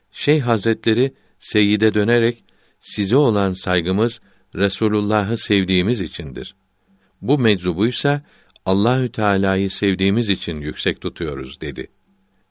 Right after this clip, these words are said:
Allahü Teala'nın sevgisiyle Resulullah'ın sevgisini ayırt eden böyle sözleri de doğru yolun büyükleri uygun görmezler.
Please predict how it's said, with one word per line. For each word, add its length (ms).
Allahü 400
Teala'nın 600
sevgisiyle 840
Resulullah'ın 800
sevgisini 600
ayırt 340
eden 360
böyle 260
sözleri 480
de 180
doğru 280
yolun 380
büyükleri 400
uygun 500
görmezler. 760